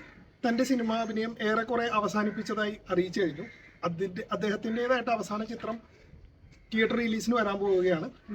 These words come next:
ജനനായകൻ എന്ന് പറയുന്ന എച്ച് വിനോദ് ചിത്രം. ഇതോടുകൂടി വിജയ് താൽക്കാലികമായിട്ടെങ്കിലും, മുഴുവനായി എന്നാണ് ഇപ്പോൾ പറയുന്നതെങ്കിലും, താൽക്കാലികമായിട്ടെങ്കിലും സിനിമാ ലോകം വിട്ടു. അപ്പോൾ അജിത്ത്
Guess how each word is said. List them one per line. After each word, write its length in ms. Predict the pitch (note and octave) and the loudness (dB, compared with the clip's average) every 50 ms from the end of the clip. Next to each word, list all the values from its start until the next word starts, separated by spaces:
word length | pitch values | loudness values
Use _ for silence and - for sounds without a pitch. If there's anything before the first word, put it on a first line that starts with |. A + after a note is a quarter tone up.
| F#3 | 0
ജനനായകൻ 520 | G3+ G3+ G#3 G#3+ A#3 A3+ A3+ A3 A3 A#3 A#3 A3 | 2 2 4 4 4 4 4 4 0 -2 -2 -2
എന്ന് 120 | G#3+ G#3 G3+ | -2 -2 -2
പറയുന്ന 260 | G3+ F#3 F#3 G3 C#4 D4 B3+ | -2 -2 -2 -2 -2 -4 -4
എച്ച് 160 | F3+ - - A#3 | -4 -2 -2 2
വിനോദ് 280 | G3 F#3 F3 E3 - - | 4 4 4 2 0 -6
ചിത്രം. 200 | - - - - - - _ _ - - - - - - - - - | -18 -20 -20 -20 -20 -20 _ _ -20 -20 -20 -20 -20 -20 -12 -8 -2
ഇതോടുകൂടി 460 | G3 A3 A3 A3 A#3+ B3 B3+ B3+ B3+ B3 A#3+ | 2 2 4 4 4 2 2 2 2 0 -2
വിജയ് 320 | A3+ G3 G3+ A3 B3 B3+ B3 - - - - - - - G#3+ | -4 -4 -4 -4 -4 -4 -4 -8 -12 -18 -20 -12 -2 2 4
താൽക്കാലികമായിട്ടെങ്കിലും, 960 | A3 A3+ A3+ C4+ C#4+ C#4+ D4+ D#4 D#4+ D#4 C4+ A3 F3+ F#3+ E3+ D3+ D3 - - - - - G3 | 4 4 6 6 6 6 6 4 6 6 6 6 4 2 0 0 -4 -8 -14 -20 -18 -12 -6
മുഴുവനായി 400 | F3+ E3+ E3+ F3+ G3+ G#3+ G#3+ A3+ A#3+ A#3 | 0 4 4 4 4 2 0 0 0 -2
എന്നാണ് 180 | A#3 A#3+ A#3+ A#3 | -2 -2 -2 -4
ഇപ്പോൾ 120 | - A#3 A#3+ A3+ | -2 -2 0 0
പറയുന്നതെങ്കിലും, 440 | G#3+ A3 A3+ A3 G#3+ G#3 A#3+ C#4+ - - - - A3 | 0 0 -2 -4 -4 -4 -6 -6 -8 -12 -6 -2 0
താൽക്കാലികമായിട്ടെങ്കിലും 880 | G#3 A3 A#3 - B3+ B3 B3+ B3+ C4+ C4 B3 A3+ A3 A3 G3+ G#3 C4 C4+ - - - - - - - - - | 0 0 0 0 0 0 0 0 0 0 0 0 -2 -4 -2 -2 -4 -4 -6 -12 -20 -20 -20 -20 -4 0 2
സിനിമാ 220 | B3 A#3 A#3 A#3 A3+ A3+ | 4 4 4 4 4 2
ലോകം 160 | A3+ G#3+ A3 G3 D#3+ | 2 2 4 2 2
വിട്ടു. 140 | D3 - - - - - - - - - - - - A#3 A3 | 2 -2 -8 -14 -16 -20 -20 -20 -20 -20 -20 -6 -4 -2 2
അപ്പോൾ 180 | - C#4 E4 D#4+ - - G#3+ | 4 4 4 4 4 2 4
അജിത്ത് 240 | G#3+ D4 C#4+ D4 D4 | 6 4 4 4 4